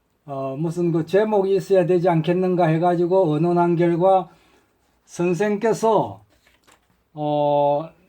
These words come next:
이 천구백구십 년도 일월 일일 날 온 그 해보가 처음 나왔습니다. 그 뒤로도 이렇게, 에, 많은 그 내용이 나왔는데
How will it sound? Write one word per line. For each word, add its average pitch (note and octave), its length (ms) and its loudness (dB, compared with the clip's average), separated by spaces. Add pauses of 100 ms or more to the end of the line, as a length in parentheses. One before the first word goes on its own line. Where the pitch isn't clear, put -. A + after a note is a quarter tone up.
(100)
이 F3+ 260 -6
천구백구십 G3+ 1000 -2
년도 G#3 300 -2
일월 G#3 280 0
일일 G#3+ 260 -2
날 G3 240 2
온 F3+ 320 0
그 E3+ 380 -2
해보가 E3+ 500 -4 (280)
처음 G#3+ 360 -6
나왔습니다. E3 520 -2
그 F#3+ 200 0
뒤로도 F#3 340 0
이렇게, F3 440 0 (640)
에, D3 140 -4
많은 E3 540 0
그 D#3+ 760 0
내용이 D3+ 340 -2
나왔는데 D#3 880 0